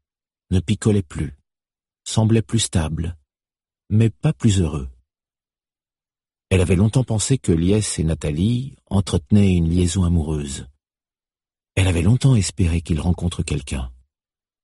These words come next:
Le lundi soir, à Cannes, quand l'ancien dirigeant était sorti de son immeuble, Zeya était au volant de sa voiture. Que faisait-elle là ?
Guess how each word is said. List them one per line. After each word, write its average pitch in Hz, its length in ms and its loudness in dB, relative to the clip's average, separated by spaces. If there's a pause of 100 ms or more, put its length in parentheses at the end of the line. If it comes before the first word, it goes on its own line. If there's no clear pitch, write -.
(1800)
Le 95 100 4
lundi 92 260 2
soir, 127 680 -2 (320)
à - 80 -12
Cannes, 110 560 -2 (720)
quand 87 120 2
l'ancien 95 420 4
dirigeant 82 520 0
était 82 200 0
sorti - 360 -4
de - 40 -4
son - 160 -4
immeuble, 101 600 0 (640)
Zeya 110 340 4
était 98 320 0
au 90 60 2
volant 90 240 2
de 92 60 0
sa 98 100 -2
voiture. 71 600 -6 (1600)
Que 143 100 2
faisait-elle 82 640 -2
là ? - 260 -14